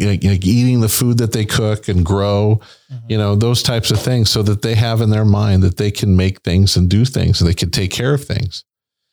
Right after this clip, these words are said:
Speaker 1: Um, and so that, that should,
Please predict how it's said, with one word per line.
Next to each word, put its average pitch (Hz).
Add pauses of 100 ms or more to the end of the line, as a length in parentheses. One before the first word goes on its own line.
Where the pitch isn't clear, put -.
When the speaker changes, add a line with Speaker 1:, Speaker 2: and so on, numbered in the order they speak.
(260)
Speaker 1:
Um, 101 (1080)
and 113
so 120
that, 104 (140)
that 117
should, -